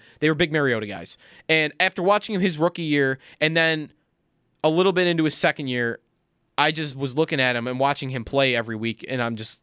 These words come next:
like, "I just don't see it. I don't see how this guy becomes a great quarterback." He can be good. He can be Alex Smith. I just don't see the pathway to being great.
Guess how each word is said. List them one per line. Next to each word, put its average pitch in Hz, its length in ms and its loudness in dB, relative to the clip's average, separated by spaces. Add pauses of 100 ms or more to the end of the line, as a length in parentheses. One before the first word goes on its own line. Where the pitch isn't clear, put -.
like, 117 220 -6 (240)
"I 127 140 -4
just 165 180 -8
don't 139 180 0
see 135 180 -4
it. - 140 -10 (760)
I 147 100 2
don't 170 100 0
see 185 140 -4
how 151 180 0
this 143 140 -8
guy 147 200 2
becomes 123 320 -8
a 123 40 -8
great 113 200 -4
quarterback." 113 560 -6 (920)
He 180 100 0
can 202 140 0
be 190 120 -2
good. 196 380 2 (160)
He 151 80 -4
can 190 100 0
be 208 140 2
Alex 196 300 0
Smith. 202 440 0
I 151 60 2
just 165 160 -4
don't 208 160 0
see 196 420 0 (220)
the 151 80 2
pathway 151 580 -2
to 127 100 -12
being 123 280 -6
great. 120 360 -4